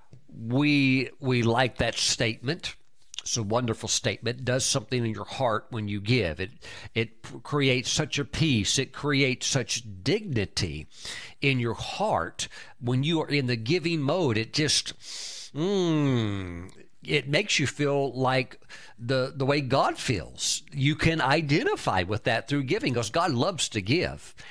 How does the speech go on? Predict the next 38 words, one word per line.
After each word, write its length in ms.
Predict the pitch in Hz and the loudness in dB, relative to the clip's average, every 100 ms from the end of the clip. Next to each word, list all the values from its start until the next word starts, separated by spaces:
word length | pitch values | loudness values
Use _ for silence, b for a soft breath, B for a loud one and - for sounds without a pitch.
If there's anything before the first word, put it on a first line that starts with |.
| B | B
And 220 | 127 131 | 0 4
there's 220 | 131 135 131 | 4 4 2
a, 80 | |
there 360 | 127 131 131 139 | 0 2 2 2
is 440 | 143 135 131 147 120 | 4 4 4 2 2
a, 400 | 127 123 143 165 B B B B B - - - - | 4 6 4 0 B B B B B -16 -20 -8 0
uh, 260 | 123 117 | 2 2
th-, 180 | 113 120 | 0 0
there's 180 | 123 120 | 2 2
an 120 | 127 | 4
emotion, 560 | 123 123 127 - 196 151 | 4 4 2 2 0 0
there's 200 | 123 123 | 0 2
a, 80 | |
I, 80 | 123 113 110 | 2 2 0
if 100 | 120 | 0
I 80 | |
can 140 | 120 120 | 0 2
use 160 | 120 | 0
the 100 | - | 0
word 220 | 107 110 - | 0 -2 -2
feeling, 560 | - 135 120 123 202 - B B B | 0 4 4 2 0 -10 B B B
but 220 | 95 131 139 | -2 0 0
it 100 | - | 0
comes 260 | 185 170 - | 0 0 2
out 180 | 156 | 4
of 140 | 151 127 | 4 2
your, 400 | 139 127 117 104 B B B | 2 4 2 -2 B B B
out 140 | 127 127 | 2 2
of 80 | |
your 100 | 107 | 2
spirit. 680 | 113 - - 277 285 - - - B B B - | 2 2 2 0 0 -2 -8 -12 B B B -2
Uh, 460 | 127 127 117 113 127 - - | 2 4 2 0 -2 -10 -4
something 680 | - - 175 165 151 139 117 | 0 2 2 2 2 2 2
wonderful, 680 | 147 403 151 - 104 71 - - 135 | 0 0 -2 0 -4 -4 -12 -8 -2
uh, 100 | 131 | 0
just 400 | 117 139 - - | 2 0 -2 -4
is 180 | 139 120 | 0 0
released 680 | 117 143 175 196 98 - - | 2 4 4 4 2 0 -2